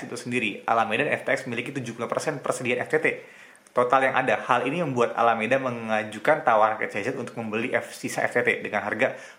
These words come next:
dua puluh dolar per unit untuk meminimalisir dampak pasar pasca terjadinya sell-off. Alameda memiliki F T T senilai U S enam triliun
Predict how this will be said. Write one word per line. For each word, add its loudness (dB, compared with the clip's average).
dua 2
puluh -2
dolar 0
per -2
unit -10
untuk -2
meminimalisir 0
dampak -2
pasar 2
pasca 2
terjadinya 0
sell-off. -2
Alameda 4
memiliki -4
F 2
T 0
T 0
senilai 0
U -8
S 0
enam 0
triliun 0